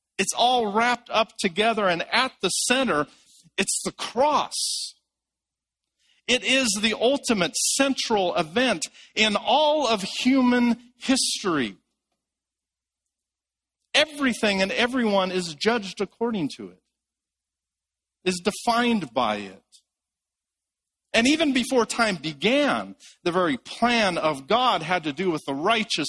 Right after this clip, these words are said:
Lamb of God being slain for the redemption of sinners. The center of all of human history. It's before human history. And so John seventeen is Jesus'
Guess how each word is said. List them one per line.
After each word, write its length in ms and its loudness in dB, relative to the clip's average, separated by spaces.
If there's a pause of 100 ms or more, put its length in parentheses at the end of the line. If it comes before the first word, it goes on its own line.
(100)
Lamb 480 0
of 180 0
God 280 2
being 260 -2
slain 720 0 (300)
for 180 2
the 140 -2
redemption 640 0
of 140 0
sinners. 1080 -4 (1800)
The 40 -16
center 500 0
of 100 -2
all 280 2
of 80 -4
human 320 -4
history. 640 -4 (200)
It's 220 -2
before 540 0
human 400 -2
history. 800 -4 (920)
And 100 -16
so 140 0
John 340 0
seventeen 720 -2
is 240 -8
Jesus' 640 -10